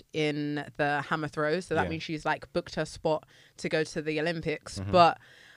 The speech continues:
Speaker 1: um, there was a moment <sighs> when she went to collect her medal.
Speaker 2: Okay.
Speaker 1: Obviously, the national anthem gets played for all of them. And in this moment, um, she decided to basically face the other way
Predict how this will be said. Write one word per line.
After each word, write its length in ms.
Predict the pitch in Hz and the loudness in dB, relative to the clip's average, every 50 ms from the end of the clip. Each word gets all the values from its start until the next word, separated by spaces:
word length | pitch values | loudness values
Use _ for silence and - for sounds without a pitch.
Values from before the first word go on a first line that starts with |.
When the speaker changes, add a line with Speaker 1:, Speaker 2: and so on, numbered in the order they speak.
| - _ - | -12 _ 6
Speaker 1:
um, 800 | 175 180 180 180 180 175 175 175 175 175 175 175 175 175 175 165 | 8 8 8 8 8 6 4 2 -2 -4 -4 -4 -4 -4 -4 2
there 140 | - 185 190 | 4 6 6
was 140 | 196 180 196 | 6 6 4
a 60 | 180 | 2
moment 600 | 185 190 208 240 254 233 196 185 202 240 - - - - | 4 4 4 4 4 4 2 2 2 0 -4 -8 -8 -8
<sighs> 380 | 202 170 - - - - - | -6 -6 -6 -8 -12 -14 -8
when 240 | - 185 175 175 180 | -4 -2 -2 -2 -2
she 180 | 175 - 180 170 | -6 -6 -6 -2
went 220 | 160 170 160 139 | -2 -2 -2 -2
to 340 | - 175 160 160 160 160 160 - - | -2 -2 0 0 0 -2 -4 -8 -8
collect 300 | - 170 165 151 - - | -4 -2 -2 -2 -2 -2
her 80 | 180 156 | -2 0
medal. 360 | 156 165 160 156 156 151 156 | 2 2 2 2 2 2 4
Speaker 2:
Okay. 420 | 156 - 104 113 117 113 - - - | 4 6 6 4 4 2 0 2 4
Speaker 1:
Obviously, 460 | 180 175 175 170 - - 180 165 160 | 4 4 4 0 -2 -2 -2 -4 -2
the 100 | 156 160 | 0 2
national 380 | 165 170 170 - - 170 160 | 2 2 2 2 -2 -4 -2
anthem 400 | 160 170 170 - - 165 156 156 | 0 0 -2 -2 -4 -8 -8 -6
gets 260 | 147 151 151 - - - | -6 -8 -10 -10 -14 -16
played 380 | - - 170 156 160 165 160 - | -8 -4 -4 -2 -2 -4 -8 -6
for 140 | - 156 | -6 -2
all 180 | - 165 165 156 | 2 2 2 2
of 120 | 147 147 | 2 0
them. 360 | - 156 151 143 156 175 196 202 - - - - - - - | -2 -2 -2 -2 -4 -6 -10 -10 -14 -18 -20 -10 0 2 4
And 100 | 165 175 | 4 4
in 200 | - 220 233 220 | 4 4 4 6
this 240 | 190 214 - - - | 6 4 4 4 0
moment, 480 | 202 165 165 160 160 160 190 240 226 - - - - - - _ - | 2 2 2 2 2 2 0 0 -2 -6 -12 -20 -20 -20 -10 _ 6
um, 320 | 175 185 185 190 190 196 190 | 8 10 10 8 6 4 -2
she 220 | - - 220 214 | -2 -2 -2 -2
decided 500 | 196 185 - 208 180 185 190 190 180 180 | -2 0 6 8 8 8 8 6 2 0
to 340 | - - 190 175 175 175 175 - | -2 0 2 4 4 4 2 2
basically 400 | 175 - - - 170 - 180 160 | 0 -2 0 -4 -8 -6 -6 -8
face 300 | - - 180 190 175 - | -2 0 0 0 0 0
the 120 | - 170 - | 0 2 2
other 160 | 175 175 175 | 4 4 4
way 460 | 160 170 185 185 170 156 165 175 180 | 2 4 2 2 2 0 -2 -4 -6